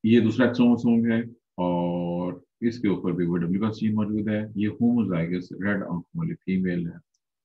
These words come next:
और वो जो White आंखों वाला Male था उसमें X chromosome के ऊपर small W, ये स्मॉल W small आर आप कह सकते हैं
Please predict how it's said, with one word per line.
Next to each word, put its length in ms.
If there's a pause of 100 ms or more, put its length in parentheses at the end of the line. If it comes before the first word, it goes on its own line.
(260)
और 140
वो 100
जो 140
White 220
आंखों 200
वाला 120
Male 160
था 160
उसमें 360
X 360
chromosome 420
के 120
ऊपर 300
small 360
W, 460 (320)
ये 80
स्मॉल 220
W 240
small 300
आर 160
आप 180
कह 100
सकते 280
हैं 200